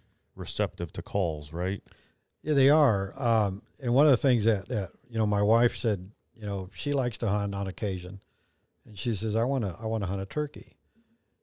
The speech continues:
Speaker 2: And so I put her in, you know, one year here, and she's like, "Well, I didn't get drawn." And I said, "You know what? I'm just gonna take you down to the ranch in Mexico."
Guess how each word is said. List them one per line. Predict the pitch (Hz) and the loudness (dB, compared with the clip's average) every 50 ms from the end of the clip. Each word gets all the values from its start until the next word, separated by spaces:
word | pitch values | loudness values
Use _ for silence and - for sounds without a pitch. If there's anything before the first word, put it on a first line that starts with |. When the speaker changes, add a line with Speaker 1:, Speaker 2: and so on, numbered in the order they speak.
| _ _ | _ _
Speaker 2:
And | - 113 113 110 110 107 107 101 101 98 - - _ | -4 -2 0 2 2 2 0 0 -2 -4 -8 -12 _
so | - - 139 | -8 -4 0
I | 143 156 | 0 0
put | - - 165 139 | 2 4 6 6
her | 123 113 113 | 6 6 6
in, | 110 110 110 107 107 104 104 - | 4 4 4 2 0 -2 -4 -4
you | 113 | -2
know, | 104 101 101 | -2 0 0
one | 101 107 104 104 | 2 2 2 2
year | 104 101 98 95 | 2 2 0 0
here, | 87 98 101 101 98 98 | 0 0 0 0 0 0
and | 95 92 85 | -2 -4 -4
she's | - 113 107 101 | -6 -6 -6 -4
like, | 101 92 - - | -6 -6 -6 -4
"Well, | 101 | -4
I | 131 | -4
didn't | 156 180 170 | -2 -2 -2
get | 160 156 131 | -4 -4 -2
drawn." | 123 131 131 135 123 107 95 | -2 -2 0 0 0 -2 -2
And | 95 95 | -2 -4
I | 101 | -4
said, | 104 - - 123 | -4 -6 -6 -6
"You | 127 156 | -6 -6
know | 160 160 | -6 -4
what? | 156 151 | -4 -4
I'm | 147 147 131 | -4 -4 -4
just | 131 113 - | -4 -6 -6
gonna | - 113 | -8 -8
take | 101 - 117 101 | -8 -8 -8 -6
you | 95 | -6
down | 98 104 101 101 | -4 -4 -4 -4
to | 85 | -4
the | 82 87 | -6 -6
ranch | 90 95 95 90 87 - | -4 -4 -6 -6 -8 -10
in | 90 85 | -12 -12
Mexico." | 85 85 - - - - - - | -12 -14 -14 -16 -16 -16 -16 -18